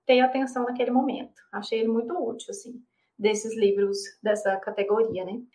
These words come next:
E o outro que é, que fala muito sobre como a gente pode usar nosso relógio biológico, né,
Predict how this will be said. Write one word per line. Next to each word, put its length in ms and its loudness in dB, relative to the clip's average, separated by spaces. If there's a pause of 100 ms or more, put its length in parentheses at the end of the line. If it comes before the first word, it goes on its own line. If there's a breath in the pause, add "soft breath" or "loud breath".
(200)
E 100 4
o 60 6
outro 360 10
que 200 2
é, 600 10
que 140 -12
fala 200 6
muito 260 4
sobre 320 2
como 320 2
a 80 0
gente 280 0
pode 220 6
usar 340 2
nosso 220 2
relógio 420 4
biológico, 840 0
né, 280 -2